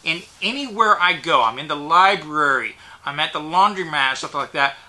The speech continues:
I can pull this out and just let my imagination go wild. And that's not something you can always do with stuff like AutoCAD or SketchUp, though I am told they have versions for those programs right here. This is just very intuitive.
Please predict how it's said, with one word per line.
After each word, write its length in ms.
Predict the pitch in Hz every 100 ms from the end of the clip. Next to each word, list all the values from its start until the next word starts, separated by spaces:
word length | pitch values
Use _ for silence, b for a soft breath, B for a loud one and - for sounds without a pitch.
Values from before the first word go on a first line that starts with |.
| B
I 100 | 185
can 180 | - 175
pull 280 | - 226 240
this 220 | 233 190
out 300 | 160 175 - -
and 180 | 165
just 280 | 156 170 156
let 180 | 151 170
my 280 | 165 160 -
imagination 760 | 156 151 165 160 170 175 - 160
go 300 | 151 151 139
wild. 400 | 151 254 214 113 -
And 120 | 147
that's 180 | 160 190
not 240 | 180 247 262
something 320 | 254 220 185
you 60 |
can 180 | 175 175
always 380 | 160 156 156 139
do 480 | 131 233 208 165 156 B B B _
with 100 | 151
stuff 240 | - 180 170
like 220 | 156 -
AutoCAD 640 | 139 147 147 - 151 147 151
or 100 | 147
SketchUp, 520 | - - 143 - 104 -
though 220 | 147 139 B B B
I 120 | 151 190
am 80 |
told 220 | - 185 170
they 100 | 165
have 180 | 156 139
versions 560 | 143 143 139 139 120 B B B -
for 100 | 139
those 200 | 151 147
programs 460 | - 135 139 127
right 160 | 135 127
here. 260 | - 147 107 B B B _ -
This 180 | 262 277
is 140 | 233
just 260 | 226 - - -
very 560 | 127 120 165 196 202 175
intuitive. 720 | 156 - 202 185 180 127